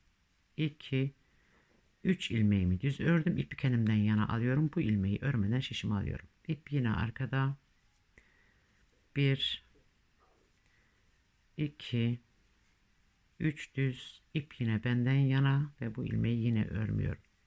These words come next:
Tekrar ip arkada. Bir düz, iki düz, üç düz. İpi yine kendimden yana aldım. İlk çıkarmış olduğum ilmeğimi örmeden şişimi alıyorum.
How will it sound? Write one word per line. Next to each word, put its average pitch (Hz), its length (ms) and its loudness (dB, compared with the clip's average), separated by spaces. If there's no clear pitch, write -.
Tekrar 139 760 -2
ip - 220 -6
arkada. 131 640 -2
Bir 123 280 0
düz, 127 520 -4
iki 139 440 -4
düz, 123 540 -4
üç - 360 -8
düz. - 420 -16
İpi - 200 -4
yine 123 320 4
kendimden 123 440 2
yana 104 420 2
aldım. 139 580 0
İlk 156 240 -2
çıkarmış 123 480 -2
olduğum 107 420 -2
ilmeğimi 120 680 2
örmeden 107 460 2
şişimi 113 460 -4
alıyorum. - 400 -4